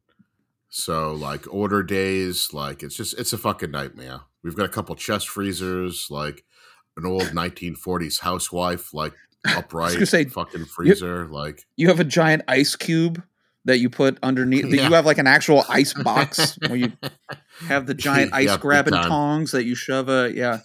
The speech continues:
Speaker 2: okay. That's,
Speaker 1: <laughs>
Speaker 2: you do what
Speaker 1: So,
Speaker 2: you gotta do
Speaker 1: uh,
Speaker 2: to get by, bud.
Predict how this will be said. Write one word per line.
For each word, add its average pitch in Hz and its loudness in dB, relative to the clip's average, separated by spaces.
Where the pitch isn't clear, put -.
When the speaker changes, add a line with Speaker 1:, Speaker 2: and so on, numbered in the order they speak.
Speaker 2:
okay. 147 -2
That's, - -6
Speaker 1:
<laughs> - -14
Speaker 2:
you 143 -6
do 147 -2
what 160 4
Speaker 1:
So, 147 6
Speaker 2:
you 131 8
gotta 117 6
do 113 6
Speaker 1:
uh, 101 6
Speaker 2:
to - 4
get 156 2
by, 151 2
bud. 123 -8